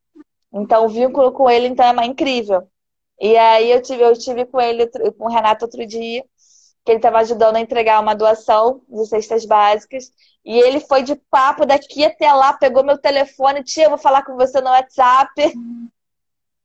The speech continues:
Speaker 1: Então, assim, é muito gostoso esses
Speaker 2: Olha que é o exemplo, né? Porque ele tá
Speaker 1: Exato.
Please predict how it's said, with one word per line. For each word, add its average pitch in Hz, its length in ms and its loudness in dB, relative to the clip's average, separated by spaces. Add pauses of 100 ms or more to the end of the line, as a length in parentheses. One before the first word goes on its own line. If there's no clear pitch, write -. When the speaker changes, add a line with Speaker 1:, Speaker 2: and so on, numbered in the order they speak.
(1080)
Speaker 1:
Então, 240 440 0
assim, 254 220 0
é 240 100 4
muito 240 260 -6
gostoso 240 600 0
esses 214 960 -10
Speaker 2:
Olha 240 200 -12
que 285 80 -12
é 269 120 -2
o 277 60 -2
exemplo, 269 680 -6
né? 254 320 -10
Porque - 240 -20
ele - 60 -20
tá 214 220 -2
Speaker 1:
Exato. 202 880 0